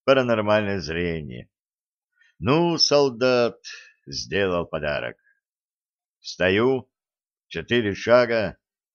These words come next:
подхватываю ойкнувшую красотку на руки и отправляю в койку. «Поспал»,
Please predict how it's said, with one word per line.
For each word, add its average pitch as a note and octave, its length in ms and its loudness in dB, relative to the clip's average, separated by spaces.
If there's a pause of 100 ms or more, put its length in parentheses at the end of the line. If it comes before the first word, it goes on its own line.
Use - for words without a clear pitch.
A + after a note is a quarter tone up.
(140)
подхватываю A#2+ 920 0
ойкнувшую A2 760 -2
красотку G2 600 -4
на F2+ 420 0
руки D#2 420 -8 (460)
и A#2 140 2
отправляю G#2 840 2
в - 80 -14
койку. E2 760 -4 (760)
«Поспал», F#2+ 720 2